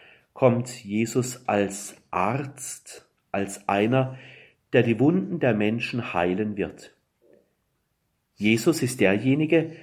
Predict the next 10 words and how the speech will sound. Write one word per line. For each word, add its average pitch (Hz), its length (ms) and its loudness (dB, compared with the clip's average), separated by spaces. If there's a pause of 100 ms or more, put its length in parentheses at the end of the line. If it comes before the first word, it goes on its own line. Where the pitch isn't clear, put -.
(640)
der 127 160 6
dem 117 560 2 (180)
einen 165 420 4
Schaf 117 480 -2
nachgehen 131 720 0
wird 156 440 0
und 110 300 -6
die 104 120 -2
neunundneunzig 120 1300 0
zurücklässt. - 920 -8